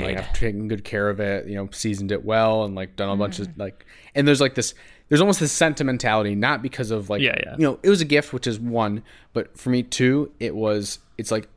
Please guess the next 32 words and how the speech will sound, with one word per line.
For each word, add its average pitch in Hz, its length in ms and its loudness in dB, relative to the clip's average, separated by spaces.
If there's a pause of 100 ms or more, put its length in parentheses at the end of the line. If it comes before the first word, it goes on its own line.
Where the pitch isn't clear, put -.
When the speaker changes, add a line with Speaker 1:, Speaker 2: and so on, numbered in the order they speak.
(100)
Speaker 2:
the 117 80 -4
time 110 320 -2
and 110 80 -4
care 98 220 -4
I've 90 120 -6
taken 107 380 -6 (360)
to - 120 -6
make 98 220 -6
sure 104 300 2
Speaker 4:
Yeah. 87 100 -4
Speaker 2:
it's 104 160 -4
been 98 140 0
Speaker 1:
Yeah. 85 180 4
Speaker 2:
maintained 92 280 -2
and 110 100 -6
stuff. 113 260 -2
There's 107 220 -2
this, 107 280 -10
like, 95 200 -6 (240)
I've 117 200 -4
put - 140 -4
so 123 100 -6
much 110 220 -6
effort 107 300 -4
into 92 320 -8
it 92 100 -8 (560)
that 90 180 -8
I 92 40 -10
want 92 240 -8
to 92 360 -8 (800)
keep 120 220 -6
it, 95 200 -4